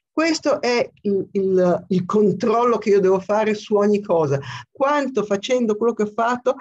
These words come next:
mi ha effettivamente avvicinato, eh, mi ha rivelato la mia, il mio rapporto, il mio legame con Dio.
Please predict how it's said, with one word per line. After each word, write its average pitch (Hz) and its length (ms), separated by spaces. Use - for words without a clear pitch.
mi 214 160
ha 233 160
effettivamente 233 840
avvicinato, 202 1080
eh, - 180
mi 208 160
ha 220 60
rivelato 208 680
la 190 160
mia, 202 360
il 190 160
mio 208 280
rapporto, 190 600
il 175 80
mio 180 180
legame 160 440
con 151 300
Dio. 156 240